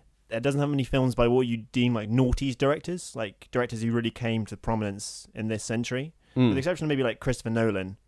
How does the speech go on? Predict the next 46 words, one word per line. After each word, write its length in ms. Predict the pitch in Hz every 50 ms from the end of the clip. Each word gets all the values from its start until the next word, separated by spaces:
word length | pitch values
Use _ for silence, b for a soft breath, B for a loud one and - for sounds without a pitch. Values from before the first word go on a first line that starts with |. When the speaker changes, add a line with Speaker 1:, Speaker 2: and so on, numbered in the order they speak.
| _ -
Speaker 1:
even 160 | 123 117 113 110
though 80 | 107
he 80 | 107 101
started 380 | - - 113 110 104 104 98
with, 100 | 101 98
like, 100 | 101 98
Memento, 580 | 104 104 104 107 104 104 101 - - 95 92 98
which 160 | 98 101 -
is 60 | -
Speaker 2:
Wes 160 | 185 175 135 110
Speaker 1:
the 80 | 117
nineties. 320 | 113 110 104 110 98 95 95
Speaker 2:
Anderson, 160 | 87 95 90
you 80 | 92
could 160 | 92 - - -
probably 240 | - 92 98 - -
Speaker 1:
Oh, 40 | -
no, 80 | 156 156
Speaker 2:
say 40 |
Speaker 1:
it's 80 | 120 -
Speaker 2:
so. 20 | - 123
Speaker 1:
two 20 |
thousand, 340 | - 131 131 127 107 98 101 107
isn't 120 | 101 101
it? 100 | 95 110
Sorry. 320 | - - 107 95 90 110 b b b b b b b b b
But 120 | - 143 160
it's, 140 | 165 -
like, 220 | - 156 143 135 127
directors 440 | 127 147 147 156 156 156 - 131 120
who 60 | 131
m-, 200 | 131 131 139 135 - _
you 160 | - 135 127
maybe 380 | 123 127 127 117 117 113 104 - _ -
consider 240 | 117 110 113 113
more 160 | 113 117 113 117
nineties 320 | 120 127 131 117 117 107
directors 400 | - 113 107 101 - - 101 95
who 100 | 98 101
kinda 180 | - 107 104 101
hit 200 | 113 120 127 113
their 160 | 110 104 98
stride 420 | - - - 113 110 110 104 98
in 80 | 98 98
this 140 | 95 92 -
decade. 540 | - 107 101 95 - 90 87 87 - -